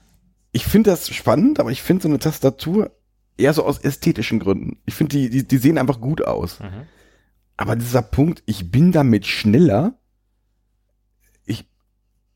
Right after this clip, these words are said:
Speaker 1: jetzt ernsthaft? Das ist, also ich, ich, also ich schreib ja kein Steno.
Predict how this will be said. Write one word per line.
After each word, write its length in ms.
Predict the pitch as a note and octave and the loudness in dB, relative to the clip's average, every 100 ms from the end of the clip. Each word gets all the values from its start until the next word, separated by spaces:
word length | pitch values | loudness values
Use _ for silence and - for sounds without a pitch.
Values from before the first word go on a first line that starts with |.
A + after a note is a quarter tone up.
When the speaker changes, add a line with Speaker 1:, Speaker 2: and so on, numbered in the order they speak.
| _ _ _ - | _ _ _ -10
Speaker 1:
jetzt 220 | G2+ - _ _ | -10 -12 _ _
ernsthaft? 640 | - A#2+ - G#3+ G3+ - _ _ _ | -4 -4 2 2 0 -8 _ _ _
Das 160 | G2 C3+ | -2 -2
ist, 320 | B2+ - _ _ _ _ _ _ | -4 -10 _ _ _ _ _ _
also 240 | A2+ B2+ | 2 4
ich, 400 | C3 B2 B2+ - | 4 2 0 -8
ich, 140 | C3+ A#2 A#2+ - - | -10 -10 -14 -20 -10
also 300 | G#2 G#2+ - _ _ _ | -4 -4 -4 _ _ _
ich 120 | A2+ - | -12 -2
schreib 200 | C#3+ D3 | 0 0
ja 100 | D3 | 0
kein 220 | B2+ A#2 | 0 0
Steno. 600 | - - D3 G#2+ D#2+ | -2 0 2 2 -2